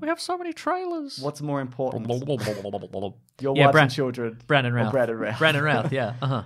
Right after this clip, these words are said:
Speaker 2: He's gonna be Superman again. Uh, but he's gonna be playing, this is in the crossover with the other guy who plays Superman in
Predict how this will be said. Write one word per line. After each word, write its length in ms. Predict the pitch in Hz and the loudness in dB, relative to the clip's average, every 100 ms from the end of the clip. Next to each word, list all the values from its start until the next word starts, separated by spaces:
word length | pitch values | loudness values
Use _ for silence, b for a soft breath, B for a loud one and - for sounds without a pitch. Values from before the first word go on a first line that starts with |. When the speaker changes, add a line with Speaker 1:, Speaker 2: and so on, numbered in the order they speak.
| - | -6
Speaker 2:
He's 100 | 135 | -2
gonna 120 | 147 | 2
be 80 | 143 | 2
Superman 400 | 127 151 143 135 | 0 -2 -2 -2
again. 400 | 127 135 127 120 | -2 0 0 0
Uh, 140 | 127 143 | 2 4
but 80 | 156 | 2
he's 80 | |
gonna 160 | 156 185 | -2 -2
be 100 | 160 | -2
playing, 380 | 160 151 135 131 | -2 0 0 -2
this 100 | 151 | -4
is 60 | |
in 80 | 165 | -2
the 80 | 143 | 0
crossover 520 | 147 135 139 127 131 | 2 2 4 4 2
with 280 | 120 120 - | -4 -6 -2
the 80 | 143 | 2
other 160 | 139 | 2
guy 220 | 139 135 127 | 4 2 2
who 40 | |
plays 240 | 127 127 123 | 0 -2 -2
Superman 480 | 131 123 117 117 | -6 -4 -2 -2
in 280 | 113 110 107 | -4 -8 -12